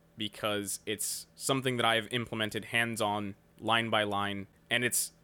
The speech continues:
easy to implement. It's easy to screw up, but it's also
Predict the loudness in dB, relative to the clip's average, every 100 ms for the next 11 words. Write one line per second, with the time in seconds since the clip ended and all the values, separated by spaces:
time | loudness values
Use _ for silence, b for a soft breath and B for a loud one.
0 | -2 0 0 0 0 0 -4 -6 -12 -20
1 | _ _ _ _ -2 0 -2 -2 -6 -12
2 | _ _ _ -2 0 0 -2 -4 -4 -4
3 | -4 -6 -10 _ _ -16 -8 -6 -4 -6
4 | -10 b b b b b _ 0 2 2
5 | 0 0 2 4 4 4 2 -2